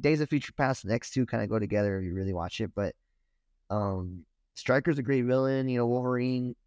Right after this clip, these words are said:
uh, Hugh Jackman does an amazing job. Everybody just nails the role. So fun to watch. You just see everybody. And then that scene where they're attacking the school,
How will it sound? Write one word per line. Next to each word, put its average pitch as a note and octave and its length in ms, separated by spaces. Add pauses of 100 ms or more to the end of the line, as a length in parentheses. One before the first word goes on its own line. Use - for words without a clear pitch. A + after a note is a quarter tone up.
uh, F#2 120
Hugh A#2+ 180
Jackman A2+ 380
does G#2+ 160
an G#2+ 80
amazing G#2+ 400
job. G#2+ 340 (220)
Everybody C3+ 360
just - 220 (440)
nails B2 380
the A#2 80
role. A2 380 (400)
So - 280
fun B2 280
to A#2+ 100
watch. A2+ 400
You A2+ 140
just A#2 140
see A2+ 180
everybody. A2 380
And B2 100
then B2+ 80
that B2 140
scene D3 280
where C#3 80
they're A#2+ 120
attacking B2 380
the A2+ 60
school, D3+ 420